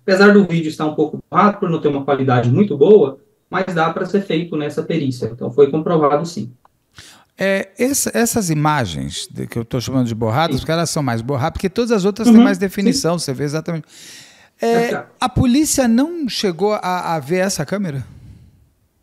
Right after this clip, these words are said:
Speaker 1: Chegou sim, chegou a verificar. Só que essa câmera, ela é uma câmera rotativa. Ela é uma câmera que ela filma um período por um, por um, por um lado, depois passa um período, filma do outro lado e filma do outro lado. Então,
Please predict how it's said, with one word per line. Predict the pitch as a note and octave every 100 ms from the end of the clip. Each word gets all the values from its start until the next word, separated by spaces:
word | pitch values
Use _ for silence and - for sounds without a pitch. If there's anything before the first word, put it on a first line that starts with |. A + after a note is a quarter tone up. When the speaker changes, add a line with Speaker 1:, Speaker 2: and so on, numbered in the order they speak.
| _ _ _ _ _ _ _ _ _
Speaker 1:
Chegou | - B3+ B3 C#4
sim, | A3 D#3+ B2+ - -
chegou | - E3+ F3
a |
verificar. | F#3+ G3 F#3+ G3+ C#3
Só | B2+ F#3
que | G3
essa | G3+ G3+
câmera, | G3+ G3+ G3+
ela | G#3 F#3 F3+
é | G3+ F3+
uma | F3+ F#3+
câmera | F#3 G3 G3
rotativa. | F#3 G3 A3 - D3+ C3+ B2 - _ _ _ _ _ _
Ela | C#3
é | C#3+
uma | D#3
câmera | D#3+ D3+ D3
que |
ela | D3+
filma | D3 - G3+ G3
um |
período | F3 D#3 D#3 D3+
por | D3 D3
um, | D3 - C#3 B2+ -
por | D3
um, | C#3+
por | C3+ C#3
um | C3
lado, | C3+ D3 D#3+ F#3+ F#3
depois | E3 D#3 E3
passa | E3 D3+ D3+
um | E3
período, | D#3 D3+ D3+
filma | - F#3 F#3
do | D#3+
outro | D#3+ D#3
lado | C#3+ D3+ E3+ F3
e |
filma | E3+ F#3+ F#3+ F#3
do |
outro | F3+ E3+ D#3+
lado. | D3
Então, | C#3 C3+ D3+ E3+